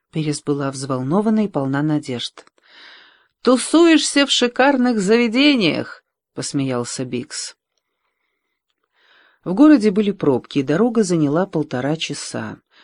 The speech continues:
Но Пэрис выехала заранее и в кофейню вошла вовремя. Вскоре появилась и мать будущего ребенка,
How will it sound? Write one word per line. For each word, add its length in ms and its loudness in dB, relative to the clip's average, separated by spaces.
Но 120 0
Пэрис 420 0
выехала 380 -2
заранее 520 0
и 40 -2
в 60 -20
кофейню 480 -2
вошла 400 -4
вовремя. 640 -8
Вскоре 360 0
появилась 640 -2
и 160 -4
мать 340 -2
будущего 480 -4
ребенка, 760 -4